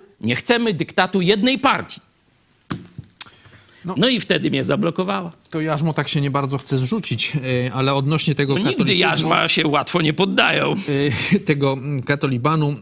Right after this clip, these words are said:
Speaker 2: e, jeszcze wpis Bartosza Kownackiego, to też taki pisowski, e, on z Macierewiczem był tam w Ministerstwie, e, Obrony Narodowej, tam wiceministrem, tam negocjował różne kontrakty, potem tam, pamiętasz, chyba Lewandowską atakował, e, coś tam,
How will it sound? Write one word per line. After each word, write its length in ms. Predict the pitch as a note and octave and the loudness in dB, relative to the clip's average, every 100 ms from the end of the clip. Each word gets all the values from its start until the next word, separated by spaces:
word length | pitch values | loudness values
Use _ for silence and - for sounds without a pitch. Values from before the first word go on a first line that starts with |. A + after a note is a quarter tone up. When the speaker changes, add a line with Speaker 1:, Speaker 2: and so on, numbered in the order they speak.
| C#3 B2 B2 G#2 | -2 -2 -2 -2
Speaker 2:
e, 40 | |
jeszcze 300 | C3+ C#3+ - | 0 0 0
wpis 420 | B2+ - D#3+ - B2 B2+ | -4 -2 -2 -2 -4 -4
Bartosza 460 | A#2+ C3 D3+ C3+ C3 | -2 0 0 0 2
Kownackiego, 720 | C3 C3 B2 - D3+ A2+ G#2 | 0 0 -2 -2 0 0 -4
to 100 | - | -4
też 180 | B2+ G#2+ | -4 -2
taki 260 | G#2+ - | -6 -10
pisowski, 600 | - - C#3+ C#3 - A#2 A2+ A#2+ B2 G#2+ | -10 -4 -4 -4 -4 -4 -4 -8 -8 -6
e, 60 | G#2+ | -4
on 220 | G#2 G#2 | -4 -4
z 60 | |
Macierewiczem 640 | A2+ G#2+ A2+ A2+ D#3+ C#3 A2+ | -4 -2 -2 -2 -2 -2 -2
był 140 | G#2+ | -4
tam 220 | A#2 A2 - - - - | -4 -6 -8 -18 -20 -6
w 40 | |
Ministerstwie, 640 | A#2 - B2 - - G#2+ G#2+ - A2 A2 G#2+ G#2+ G#2+ G#2+ G#2+ B2 | -4 0 -2 -2 -2 -2 -2 -10 -8 -6 -4 -4 -2 -2 -4 -4
e, 40 | |
Obrony 340 | A#2+ B2 F3+ D#3 | 0 2 2 0
Narodowej, 500 | C#3+ C3 C3 A#2+ A2 | 0 0 0 -2 -2
tam 160 | A#2 | -4
wiceministrem, 600 | A#2+ C3 B2 D3 - A2 | -4 -4 -2 -4 -2 -2
tam 160 | G#2 G#2+ | -2 -4
negocjował 440 | A2 G#3+ C3 A2 | -4 -4 -2 -2
różne 180 | A2 G#2+ | -2 -4
kontrakty, 500 | G#2+ A#2 E3 - B2+ | -8 -6 -6 -2 -4
potem 320 | B2 A#2 A#2 | -2 -2 -2
tam, 180 | G#2 A2 | -2 -4
pamiętasz, 480 | A#2+ A#2 A2+ A2+ - - - - - | -4 -4 -2 -4 -4 -14 -18 -20 -6
chyba 200 | D3+ C3+ | 0 2
Lewandowską 640 | B2 A#2 A2+ F3 - F3+ E3 | 2 2 2 0 0 0 0
atakował, 600 | E3 D3 F3 D3+ D3 B2 - C#3 B2 B2 C3 B2+ | 0 0 0 2 0 -2 -8 -10 -6 -4 -2 -2
e, 40 | |
coś 240 | B2+ C3+ | -2 -4
tam, 240 | - B2 | 0 -2